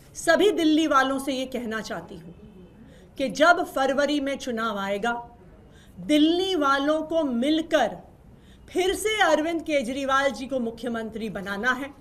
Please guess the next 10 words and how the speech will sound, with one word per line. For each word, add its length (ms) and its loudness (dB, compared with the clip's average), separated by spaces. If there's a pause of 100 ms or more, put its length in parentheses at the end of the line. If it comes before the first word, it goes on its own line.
(500)
आम 220 4
आदमी 300 -2
पार्टी 360 -4
की 160 -10
सरकार 540 -2
बनानी 480 -4
है, 120 -4 (640)
तभी 360 4
दिल्ली 480 2
में 360 -4